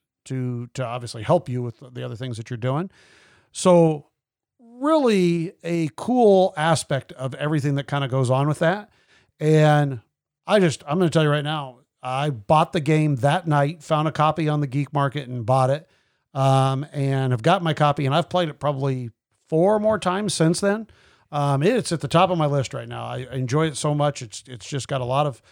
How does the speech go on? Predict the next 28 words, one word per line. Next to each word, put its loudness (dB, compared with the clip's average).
uh, -10
cool 4
aspects. 0
I -6
really 0
like -4
the -2
area 2
control. 2
I 4
really 0
like -4
the -8
fact -2
that, -10
uh, -4
the 0
way 6
that 0
the 0
game 0
moves 2
along 0
is -6
every -2
time 2
someone 2
shuffles -2